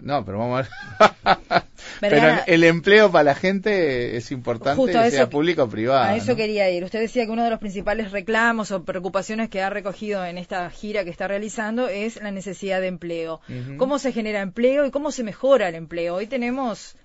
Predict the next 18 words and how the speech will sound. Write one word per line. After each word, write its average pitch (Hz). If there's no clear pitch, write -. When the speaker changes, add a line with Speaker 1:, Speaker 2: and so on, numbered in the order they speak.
Speaker 2:
a 165
veces 196
uno 190
ve 175
llamados 185
a 175
concursos 175
para 170
ingresar 175
al 175
Estado 220
con 170
salarios 190
realmente 180
bajos, 170
¿no? 190
Y 180
requiriendo, 196